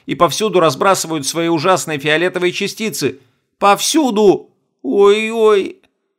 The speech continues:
Дракон края не отскакивает от моего щита. Он летел прямо на меня, и я съёжился от страха. Э, в смысле, я грамотно прикрылся щитом.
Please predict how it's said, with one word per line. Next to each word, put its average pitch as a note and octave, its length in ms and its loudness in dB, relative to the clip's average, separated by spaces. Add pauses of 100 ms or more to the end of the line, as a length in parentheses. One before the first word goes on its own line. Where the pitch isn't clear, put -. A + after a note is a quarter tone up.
(520)
Дракон F3+ 400 2
края G#3+ 300 2
не F#3+ 120 0
отскакивает G3+ 680 -2
от C#3 120 -6
моего F3 280 0
щита. F3+ 520 0 (200)
Он F#3+ 200 0
летел G#3+ 320 2
прямо G3+ 320 2
на G3+ 60 -2
меня, G3+ 440 -2 (100)
и D#3+ 100 -4
я F3+ 140 4
съёжился G3+ 600 0
от G3 100 -2
страха. - 580 0 (380)
Э, C3 460 -2
в C3 80 -10
смысле, F3+ 580 -2
я E3+ 240 2
грамотно F3 540 0
прикрылся E3+ 600 0
щитом. C3+ 500 -2